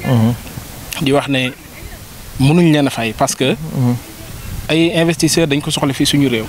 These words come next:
Speaker 1: Mhm.
Speaker 2: Pour ñu mën a développer, un, suñuy recherche,
Speaker 1: Mhm.
Speaker 2: mais aussi suñ xel yi di mën a màcc si lu bari.
Speaker 1: Mhm.
Speaker 2: Parce que tey soo demee ci Université Cheikh Anta Diop de Dakar,
Speaker 1: Mhm.
Speaker 2: di fa def lu ñuy wax aquaculture,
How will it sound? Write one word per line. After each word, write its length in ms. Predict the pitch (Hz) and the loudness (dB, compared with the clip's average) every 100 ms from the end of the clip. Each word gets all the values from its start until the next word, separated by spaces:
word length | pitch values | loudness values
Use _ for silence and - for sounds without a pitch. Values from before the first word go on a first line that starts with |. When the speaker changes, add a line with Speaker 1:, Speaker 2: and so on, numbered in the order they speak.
| - | -4
Speaker 1:
Mhm. 300 | 131 113 117 123 | 2 4 2 2
Speaker 2:
Pour 140 | 185 | 4
ñu 160 | 180 180 | 6 6
mën 140 | 165 160 | 6 4
a 40 | |
développer, 460 | 139 127 123 - 117 - | 2 0 -2 -2 -4 2
un, 180 | 190 143 - - - - | 2 2 -4 -16 -16 -2
suñuy 280 | - 165 | 4 6
recherche, 420 | 160 156 143 - 160 180 | 6 4 0 -2 -4 -4
Speaker 1:
Mhm. 220 | 135 117 123 - - - - | 0 0 0 -6 -16 -18 0
Speaker 2:
mais 220 | 147 147 | 2 2
aussi 220 | 139 160 156 | 2 2 2
suñ 180 | 165 151 | 2 0
xel 260 | - 151 | 0 0
yi 80 | 131 | 2
di 80 | 131 | 2
mën 160 | 135 131 | 2 4
a 20 | |
màcc 180 | 131 - | 2 2
si 160 | - | -2
lu 60 | 123 | 0
bari. 220 | 120 113 - - | -2 -2 -8 -4
Speaker 1:
Mhm. 260 | 123 113 117 - - | 0 2 0 -6 -6
Speaker 2:
Parce 140 | - | -4
que 80 | - | -2
tey 180 | 135 147 | 0 0
soo 140 | 151 | 2
demee 220 | 131 143 147 | 2 2 2
ci 100 | 139 139 | 2 2
Université 320 | 139 131 147 | 2 2 0
Cheikh 160 | 139 | 0
Anta 140 | 127 127 | 0 0
Diop 160 | 143 139 127 | -2 -2 -2
de 80 | |
Dakar, 400 | 127 127 - 120 - - - | 0 0 2 0 0 -10 -4
Speaker 1:
Mhm. 80 | 123 | 0
Speaker 2:
di 60 | |
fa 160 | 117 143 | 2 0
def 260 | 127 127 - | 0 -2 0
lu 100 | 123 | 0
ñuy 80 | 131 | 0
wax 100 | - | -2
aquaculture, 640 | - 151 131 - - 123 | -2 0 0 -4 -8 -8